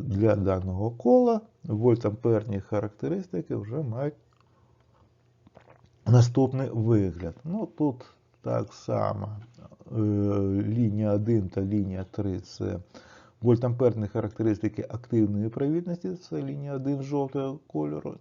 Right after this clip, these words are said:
та, е, ємності. Е,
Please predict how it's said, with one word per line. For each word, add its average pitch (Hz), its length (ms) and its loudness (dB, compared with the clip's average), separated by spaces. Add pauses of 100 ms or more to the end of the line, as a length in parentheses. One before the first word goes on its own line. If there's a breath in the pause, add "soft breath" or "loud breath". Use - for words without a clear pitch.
та, 226 400 -6 (400 soft breath)
е, 127 380 2 (260)
ємності. 104 840 -2 (3500 loud breath)
Е, 117 40 0